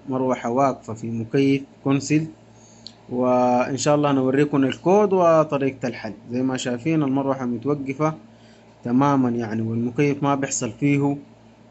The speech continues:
تبادل حراري بالنسبة للوحدة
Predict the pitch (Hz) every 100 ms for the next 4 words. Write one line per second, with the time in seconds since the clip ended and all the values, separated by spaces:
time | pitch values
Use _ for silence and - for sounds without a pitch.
0 | - 127 135 151 147 156 160 - - -
1 | _ - - - - - - - - 147
2 | 147 131 120 131 151 147 143 139 147 147
3 | - - - - 127 139 151 143 147 143